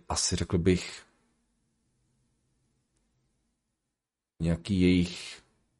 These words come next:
standard, nebo možná trošku, trošku dražší než historicky. A, ale spíš ne, spíš jsou tam někde, kde tak nějak asi historicky bývají, takže za mě to je oceněné asi normálně. Samozřejmě s tí-, s tím, že pokud by přišla nějaká recese a ten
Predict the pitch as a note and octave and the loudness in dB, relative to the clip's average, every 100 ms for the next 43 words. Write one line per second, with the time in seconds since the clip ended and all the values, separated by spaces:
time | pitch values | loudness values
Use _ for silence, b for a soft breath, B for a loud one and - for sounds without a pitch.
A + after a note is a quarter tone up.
0 | _ - - F2 F#2 F#2 F#2+ F2+ F2 E2+ | _ -12 -2 2 4 6 4 4 0 0
1 | D#2 G#2+ F2+ F2+ E2+ E2+ _ _ _ _ | 0 2 4 4 2 -2 _ _ _ _
2 | _ _ _ - F2 - G2 D#2+ E2+ - | _ _ _ -10 -10 -4 -2 -2 -4 -2
3 | B2 B2 F#2 E2+ - - E2+ F2 E2+ - | 0 2 4 4 2 0 2 2 0 -6
4 | - - F2+ F2+ - E2+ F2 b b b | -12 -8 -4 -6 -4 -4 -4 b b b
5 | b _ G#2+ G2+ - D#3+ F#3 - C3 E2+ | b _ 4 4 6 6 6 6 0 2
6 | F2 F3+ E3+ G3 C3 C3 B2+ B2+ A#2+ A#2 | 0 2 4 6 6 4 4 4 4 2
7 | - _ _ G2+ - G2+ G2 - F#2+ G2+ | -2 _ _ -8 -4 -2 -2 -2 -2 -2
8 | G2+ - F2+ F#2 G2 F2+ F2 F#2 F2 F2+ | 0 0 0 2 4 4 2 0 0 0
9 | F#2+ F#2+ F#2+ F2+ - B B B - - | 0 2 4 2 -2 B B B -12 -4
10 | F#2+ F#2 F#2 - G#2 F2 F2+ F#2 G2 G2 | 0 2 0 0 2 4 6 4 4 2
11 | G2 b b b - F2 G2 - - - | 0 b b b -2 2 2 0 -8 -8
12 | - G#2+ G2+ A2 - A2+ G#2 - A2 G#2+ | 0 2 6 4 4 2 2 2 0 4
13 | A#2 - F2+ - G2 G#2 | 4 4 2 6 6 6